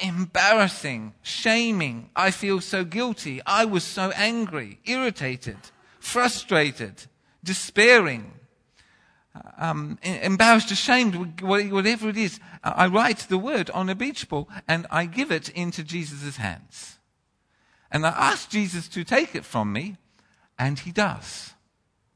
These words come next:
And, um, I surrender the bad feelings to Jesus, and I ask them to take them from me.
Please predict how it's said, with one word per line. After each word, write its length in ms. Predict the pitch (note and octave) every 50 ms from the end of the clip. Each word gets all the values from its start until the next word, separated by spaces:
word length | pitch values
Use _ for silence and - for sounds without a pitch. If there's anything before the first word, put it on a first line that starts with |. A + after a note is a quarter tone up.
| _ _ _ _ _ _ _ _ _ - -
And, 300 | - D#3+ D#3+ E3 - - - - _ _ _
um, 400 | - D#3 D#3 E3 D#3+ D#3+ D#3+ D#3+ - _ _ _ _ _ _ _ _ _ _ _ _ _ _ _ _ _ _ _ _ _ _ - - - _ -
I 140 | D#3+ F3+ F#3
surrender 600 | - - - F#3 E3 E3+ G#3+ B3 B3+ B3 A3+ F#3+
the 140 | F3 E3 C#3+
bad 280 | C#3 C3+ B2+ A#2 A2+
feelings 600 | - - - C#3 C3 B2+ C3+ C3 B2+ B2+ B2+ - -
to 100 | - -
Jesus, 680 | C3 - E3 F#3+ G#3+ G#3 E4 E4+ E4 - - - - - _ _ _ _ _ _ _ _ _ _ _ _ _ _ _ _ _ _
and 180 | - C#3+ C#3
I 60 | C#3+ -
ask 420 | - - D3 D#3+ E3 - - -
them 140 | - D#3+ D#3
to 140 | - - F#3+
take 460 | - - C4+ E4+ D#4+ - - - - -
them 440 | C3+ C#3 A#2+ A2+ G2 F2+ F2+ - -
from 380 | - - - A#2 G#2 F#2+ F#2 E2+
me. 300 | E2 D2 C2+ - G2+